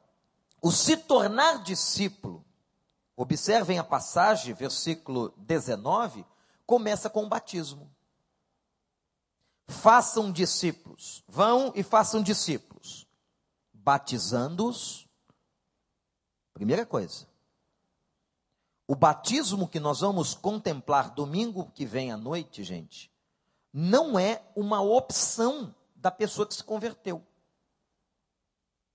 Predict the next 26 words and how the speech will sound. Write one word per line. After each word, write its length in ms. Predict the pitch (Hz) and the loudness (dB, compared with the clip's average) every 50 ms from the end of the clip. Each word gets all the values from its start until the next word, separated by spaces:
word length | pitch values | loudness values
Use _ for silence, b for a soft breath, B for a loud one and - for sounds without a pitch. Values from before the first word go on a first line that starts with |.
| _ _ _ _ _ _ _ _ _ _ _ | _ _ _ _ _ _ _ _ _ _ _
Quando 200 | - 180 202 190 | 2 2 4 6
eu 80 | 214 208 | 6 4
digo 240 | 175 202 269 - - | 4 2 -2 -2 -2
que 60 | 220 | 0
não 180 | 214 202 196 | 0 2 4
é 60 | 208 220 | 4 4
uma 180 | 214 196 190 | 4 4 2
opção, 800 | 180 175 - - - - - 196 220 269 262 311 247 156 113 - _ _ _ _ _ _ _ _ _ _ _ | 2 0 0 -2 -4 -2 0 0 0 0 0 -2 -6 -10 -12 -14 _ _ _ _ _ _ _ _ _ _ _
não 60 | - 131 | -14 -14
estou 200 | - - 208 208 | -4 -2 -2 0
dizendo 300 | 180 147 160 190 180 156 | 0 0 -2 -2 -2 -4
com 160 | - - 165 | -4 -2 0
isso 220 | 185 180 - - | 0 0 -2 -4
que 80 | - 175 | -4 -4
a 40 | 156 | -4
pessoa 600 | - 170 147 - - - 170 160 151 131 - B B B B | -2 -4 -6 -4 -2 0 2 4 4 2 0 B B B B
é 100 | B 156 | B -4
forçada 1200 | 143 - - - 190 165 131 - - - - - - 202 196 226 240 208 160 - 156 143 113 - - _ _ - | -4 -4 0 2 2 2 2 0 -4 -6 -6 0 2 4 4 4 4 0 -4 -2 -2 -2 -2 -2 -6 _ _ -10
de 140 | 127 165 196 | -8 -6 -4
maneira 400 | 190 190 160 156 165 151 151 139 | -4 -4 -4 -2 -2 -2 -2 -2
nenhuma. 500 | 135 127 131 156 208 247 247 131 104 - _ _ _ _ _ _ _ _ _ _ _ _ - | -4 -6 -6 -4 -4 -4 -6 -8 -12 -14 _ _ _ _ _ _ _ _ _ _ _ _ -2
Ninguém 420 | 156 175 208 196 180 185 190 180 170 | 0 2 2 2 2 2 0 0 0
é 60 | 165 | -4
forçado 840 | - - 165 156 139 - - - - 175 156 151 147 135 151 143 | -2 -2 -2 -2 -2 -2 -6 -2 2 4 4 4 4 2 0 0
a 80 | 131 123 | 0 0
nada. 540 | 123 139 165 202 220 175 - 113 - - | -2 -4 -4 -4 -4 -6 -10 -14 -14 -16